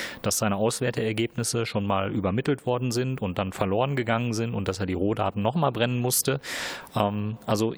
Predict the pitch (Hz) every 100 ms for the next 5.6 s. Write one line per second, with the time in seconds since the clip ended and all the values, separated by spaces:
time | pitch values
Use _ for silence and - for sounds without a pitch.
0 | - 131 170 156 147 143 - 113 120 113
1 | 101 92 92 151 180 - - - 90 -
2 | - 87 85 - 143 131 98 85 80 113
3 | 156 - - - - - 98 98 131 -
4 | 123 - - 98 - 98 - 95 104 113
5 | - 110 107 117 170